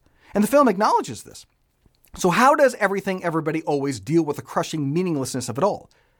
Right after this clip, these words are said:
Just be nice. I kid you not.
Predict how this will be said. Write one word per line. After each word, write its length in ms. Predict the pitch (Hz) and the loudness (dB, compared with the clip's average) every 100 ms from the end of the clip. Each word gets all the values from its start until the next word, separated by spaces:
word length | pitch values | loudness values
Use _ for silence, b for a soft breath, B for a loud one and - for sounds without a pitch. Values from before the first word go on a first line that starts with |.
| _ _ _ _ | _ _ _ _
Just 560 | 113 277 320 - - - _ _ _ _ _ _ _ _ _ | 2 4 4 2 -6 -14 _ _ _ _ _ _ _ _ _
be 180 | 175 202 | 0 2
nice. 420 | 151 - - - _ _ _ _ _ _ _ _ _ _ _ _ _ | 0 -4 -16 -20 _ _ _ _ _ _ _ _ _ _ _ _ _
I 80 | 127 | 0
kid 220 | 160 156 | 4 4
you 80 | 139 | 2
not. 240 | 117 - | -2 -8